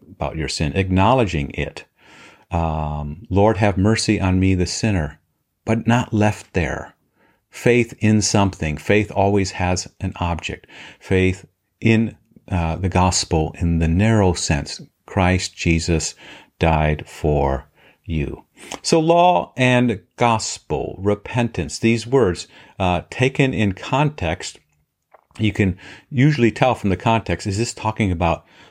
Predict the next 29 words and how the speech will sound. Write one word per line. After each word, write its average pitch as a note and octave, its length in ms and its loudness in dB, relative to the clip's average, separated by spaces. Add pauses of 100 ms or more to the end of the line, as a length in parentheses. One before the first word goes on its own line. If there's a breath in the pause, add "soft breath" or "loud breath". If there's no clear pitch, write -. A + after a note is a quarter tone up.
like, F2+ 140 -2
the E2+ 80 -4
broadest F2+ 440 0
sense? C#3+ 300 0
The F#2 120 -4
gospel F#2+ 480 -2
as D#2+ 120 -2 (100)
all B2 160 2
of C#3 80 -2
the C#3 100 0
teaching C3+ 380 0
of B2 100 0
Jesus, B2+ 520 -4
repentance A2 500 -2
as D#2+ 160 -4 (100)
all B2 200 4
of C#3+ 100 0
the B2 200 2 (420 loud breath)
process B2+ 460 0
of A#2+ 120 2
conversion, G2+ 680 0 (520 loud breath)
or B2+ 240 -2
is A2+ 120 -6
this A2+ 200 -2
in G2 260 0
the F#2+ 80 2
narrow F#2+ 420 2
sense? - 600 -6 (360)
Repent, G2+ 520 0